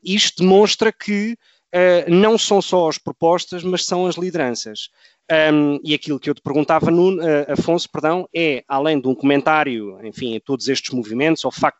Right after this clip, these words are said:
de Pablo Iglesias ter desaparecido ou abandonado a política ativa espanhola,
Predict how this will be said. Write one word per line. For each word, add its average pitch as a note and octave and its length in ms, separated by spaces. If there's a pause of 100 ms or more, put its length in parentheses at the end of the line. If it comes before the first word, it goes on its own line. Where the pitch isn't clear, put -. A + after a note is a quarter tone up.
de - 80
Pablo C#3 260
Iglesias B2 600
ter B2+ 340 (400)
desaparecido C3 1120
ou A#2 240
abandonado D#3+ 720
a C3+ 60
política C3+ 460
ativa B2 240
espanhola, D#3+ 640